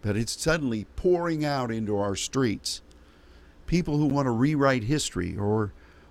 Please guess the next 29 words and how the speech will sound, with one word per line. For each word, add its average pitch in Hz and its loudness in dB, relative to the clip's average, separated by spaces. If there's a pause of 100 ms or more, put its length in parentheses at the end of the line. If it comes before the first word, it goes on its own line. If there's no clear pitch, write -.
(120)
or 123 6
who 143 6
want 135 4
to 123 2 (440)
establish 135 2
their 120 6
own 147 6
history 98 -2 (500)
and 113 2
say 127 6
that, 117 2
you 123 2
know, 123 4
we 127 4
have 117 2
sources 127 2 (600)
that 117 2
are 113 2
incontrovertible. 110 2
It - -18
kind 127 -2
of 101 -4
reminds 117 2
me 117 2
of 110 2
that 107 2
movie, 117 2
The 98 -2
Knight's, 113 0